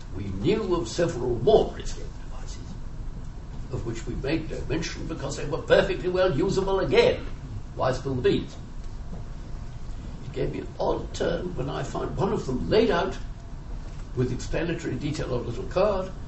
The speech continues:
in a resistance museum in an Allied country,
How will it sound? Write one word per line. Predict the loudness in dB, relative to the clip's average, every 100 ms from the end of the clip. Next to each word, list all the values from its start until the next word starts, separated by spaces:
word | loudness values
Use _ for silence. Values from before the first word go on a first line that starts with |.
| -2
in | 2
a | 2
resistance | 2 2 2 0 -4 -2
museum | 0 0 0 -2 -6 -8 -8 -8 -6 0
in | 2 2 2 -4
an | -6 -4
Allied | -6 -6 -6
country, | -6 -4 -4